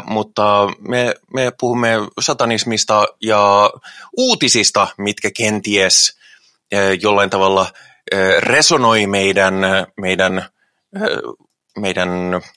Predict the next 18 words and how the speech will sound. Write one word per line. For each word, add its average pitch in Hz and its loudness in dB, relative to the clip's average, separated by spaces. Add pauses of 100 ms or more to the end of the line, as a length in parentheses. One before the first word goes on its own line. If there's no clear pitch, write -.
(1700)
tällaista 92 0 (200)
satanistista, 98 -2 (440)
ää, 92 2
maailmankuvaamme. 98 2 (560)
Ja 135 4
ensimmäinen 180 0
niistä 123 2
on 117 4 (480)
hieman 123 0
yllättävä, 117 2
nimittäin 107 0
oikeusasiamies 120 2
oli 107 -2
sitä 151 2
mieltä, 104 0
että 98 -4
kun 101 -2
silloin 104 0